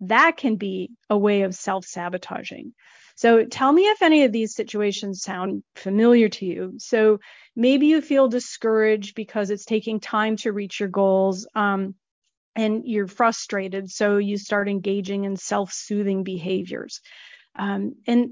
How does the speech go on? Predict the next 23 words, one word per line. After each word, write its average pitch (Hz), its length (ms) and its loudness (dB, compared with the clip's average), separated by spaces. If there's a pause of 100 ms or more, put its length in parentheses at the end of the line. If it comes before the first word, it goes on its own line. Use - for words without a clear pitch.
and 247 120 2
they 240 120 2
take 254 320 -4
you 240 60 2
further 240 460 2
off 196 220 -2
that - 180 -8
path, 214 480 -2
and 214 160 -4
then 214 140 -2
it - 140 -12
kind 214 360 -4
of, 190 160 -4 (1040)
um, 208 200 -2
perpetuates 208 840 -2
that - 200 -6
feeling 262 480 4
of 196 140 -6
discouragement 196 960 -2
and, 196 420 -6 (100)
um, 196 360 -6 (600)
frustration. 208 840 0 (340)
Or 240 440 6